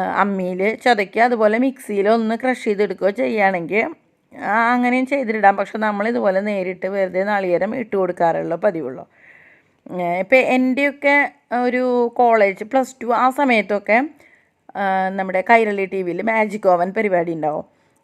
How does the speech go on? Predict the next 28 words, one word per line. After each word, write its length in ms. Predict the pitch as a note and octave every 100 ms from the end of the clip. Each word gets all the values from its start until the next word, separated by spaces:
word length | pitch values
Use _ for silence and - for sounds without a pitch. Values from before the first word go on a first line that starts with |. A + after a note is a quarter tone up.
| -
ലക്ഷ്മി 340 | F#3+ F#3+ F#3+
നായർ 260 | F#3 F3+ E3+
അവതരിപ്പിക്കണത്. 680 | F3 E3+ E3 D#3 D#3 C#3+ A2 _ _ _ _ _ _ _ _ _ _ _ -
അപ്പോൾ 340 | - F#3 B3 C4
അത് 360 | - G3+ G3 B3+ D#4 -
ആകെ 380 | A3 G#3 G3+ F#3+
ഞായറാഴ്ച 500 | A#3+ C4+ B3+ A#3+ A#3
ഒരു 340 | C4+ A#3+ B3 C4
എപ്പിസോഡ് 460 | C4+ B3+ A#3+ G#3+
ഉണ്ടാവുള്ളൂ 420 | A#3+ A3+ E3+ F#3 F3+
കേട്ടോ. 280 | F3 D#3+ E3+ - - - _ -
രണ്ട് 380 | G3 F#3+ F#3+
ഐറ്റംസ് 400 | A3+ A3 G#3+ G3+
ഉണ്ടാക്കി 380 | A#3 A#3 G#3 G#3
കാണിക്കണ 320 | A3+ A3+ A3
ഒരു 100 | A#3+
എപ്പിസോഡ് 460 | B3 A#3 A3+ G#3 F#3
ഉണ്ടാവുള്ളൂ 520 | G3 G3+ F#3+ G#3+ B3
എന്നല്ല, 260 | A#3 B3 B3
ഇപ്പോഴും 400 | C4 A#3 A3 B3
ആ 20 |
പ്രോഗ്രാം 720 | A#3+ B3+ A#3 A#3+ A3+ B3 D#4 - _ - A#3 A#3
ടെലികാസ്റ്റ് 420 | A#3+ A#3 A3 -
ചെയ്യേണ്ടതാണ് 500 | B3 A3 A3 A#3+ A3+
എൻ്റെ 200 | A3+ G#3+
അറിവ്. 300 | G#3 F3 A#3 - _ _ _ _ _ _ _ _ _ B3
അപ്പോൾ, 440 | A#3 D4+ D#4+
ആ, 40 | -